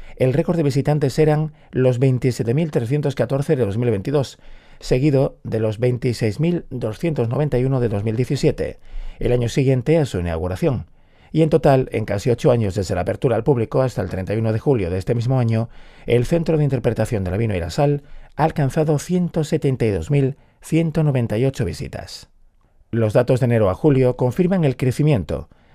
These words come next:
El total de visitas del Centro de Interpretación del Vino y la Sal, que acoge también la colección de muñecas Marín, sumó en julio tres mil sesenta y ocho personas. En cuanto a la procedencia de los tres mil sesenta y ocho visitantes de julio,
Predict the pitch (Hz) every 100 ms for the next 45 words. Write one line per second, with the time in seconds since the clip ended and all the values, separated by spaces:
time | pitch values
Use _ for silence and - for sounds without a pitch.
0 | _ - 123 139 147 135 120 139 135 165
1 | 165 110 101 95 123 113 113 110 104 104
2 | 98 98 127 120 107 110 110 131 110 90
3 | - 131 156 151 98 113 123 - 113 139
4 | 123 87 85 117 110 87 113 117 110 120
5 | 131 117 120 - - _ - - 139 175
6 | 156 170 170 165 160 131 120 185 160 143
7 | 143 123 117 147 151 98 80 - 76 -
8 | - - - _ _ _ _ _ _ -
9 | - - 117 123 135 131 127 123 131 135
10 | 135 135 151 226 95 92 104 101 123 117
11 | 113 107 107 113 123 107 117 120 113 107
12 | 117 135 104 120